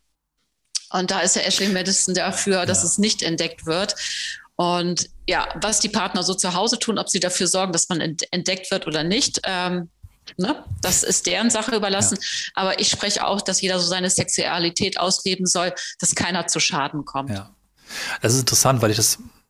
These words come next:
Speaker 2: ich hab's, glaub ich, tatsächlich jetzt erst so richtig realisiert. Wir sind mit unserem Blickwinkel in diesem Podcast, glaub ich, wenn man so will, äh, ein bisschen privilegiert ist. Wir sagen, wir leben auf einer Beziehung. Wir haben von vornherein schon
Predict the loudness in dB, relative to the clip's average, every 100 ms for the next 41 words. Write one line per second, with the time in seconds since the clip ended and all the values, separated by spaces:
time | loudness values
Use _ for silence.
0 | 0 0 2 0 0 -2 -2 0 0 2
1 | 0 2 0 0 -2 0 0 0 0 2
2 | 2 0 0 0 -2 -8 -20 -12 -8 -6
3 | -4 -2 -2 0 0 0 -2 -4 -2 -4
4 | 0 0 2 2 2 0 -6 -8 -8 -8
5 | -10 -4 0 2 2 2 6 6 4 0
6 | -8 -6 -6 -8 -10 -2 0 0 0 0
7 | 2 4 2 2 2 4 4 4 2 -2
8 | -4 0 2 2 2 2 2 2 2 2
9 | 4 6 6 6 4 4 4 0 -4 -10
10 | -8 2 4 4 6 4 6 4 4